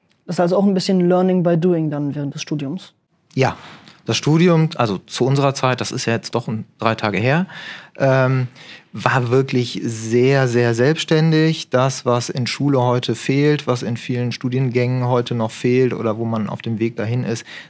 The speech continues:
Speaker 2: das ist im, ähm, Architekturstudium schon so. Also man lernt durch Fehler. Man lernt dadurch, dass man viele Dinge ausprobiert und macht und auf die Nase fällt und das wieder und wieder macht und immer wieder in Varianten denkt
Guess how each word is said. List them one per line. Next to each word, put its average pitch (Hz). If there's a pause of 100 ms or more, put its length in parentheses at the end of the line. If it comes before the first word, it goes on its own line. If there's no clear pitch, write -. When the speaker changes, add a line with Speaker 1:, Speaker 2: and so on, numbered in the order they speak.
Speaker 2:
das 135
ist -
im, 120 (200)
ähm, 113
Architekturstudium 123
schon 120
so. 101 (640)
Also 110
man 117
lernt 127
durch 123
Fehler. 104 (600)
Man 117
lernt 131
dadurch, 131
dass -
man 120
viele 151
Dinge 123
ausprobiert 147
und 104
macht 139 (400)
und -
auf -
die 123
Nase 131
fällt 156
und 127
das 117
wieder 123
und 110
wieder 151
macht 151
und 123
immer 143
wieder 131
in 110
Varianten 120
denkt 151